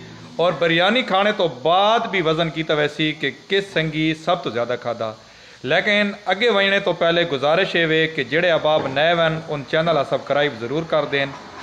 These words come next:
ते वीडियो अपने संगियां नाल शेयर भी जरूर कर देना जी।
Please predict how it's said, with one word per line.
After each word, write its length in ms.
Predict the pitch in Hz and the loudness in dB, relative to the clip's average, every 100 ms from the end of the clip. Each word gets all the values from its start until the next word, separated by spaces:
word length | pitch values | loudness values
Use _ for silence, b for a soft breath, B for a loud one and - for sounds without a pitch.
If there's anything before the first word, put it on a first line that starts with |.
| - - - - - - - - - - | -14 -14 -18 -18 -12 -12 -12 -20 -18 -4
ते 120 | 160 | -2
वीडियो 340 | 143 180 214 208 | 0 0 2 2
अपने 280 | 185 180 165 | 2 2 0
संगियां 360 | - 175 190 175 | -2 -2 0 2
नाल 220 | 156 151 - | 2 0 -2
शेयर 240 | 170 180 | 0 0
भी 120 | 156 117 | 0 -4
जरूर 280 | 107 120 110 | -4 -6 -4
कर 180 | 113 110 | -4 -2
देना 260 | 110 107 104 | -4 -4 -8
जी। 180 | 101 | -10